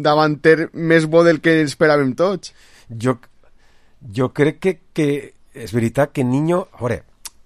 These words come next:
Speaker 2: Niño en, de juvenil ho feia bé, se va lesionar antes del juvenil, després va tornar,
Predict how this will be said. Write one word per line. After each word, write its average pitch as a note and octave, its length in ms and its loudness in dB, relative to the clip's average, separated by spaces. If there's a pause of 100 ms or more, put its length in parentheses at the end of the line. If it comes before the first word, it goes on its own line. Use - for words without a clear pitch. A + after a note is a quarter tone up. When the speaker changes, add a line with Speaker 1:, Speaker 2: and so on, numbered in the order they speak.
(120)
Speaker 2:
Niño D#3 460 2
en, C#3 160 -2
de B2 100 -2
juvenil A#2+ 400 0
ho B2+ 80 0
feia A#2+ 160 -2
bé, F#3 140 2
se - 100 -6
va B2+ 80 -4
lesionar D3 460 -4
antes C#3 240 -4
del B2+ 100 -4
juvenil, C3 260 0
després C3+ 220 -4
va B2+ 80 -2
tornar, D#3 460 -6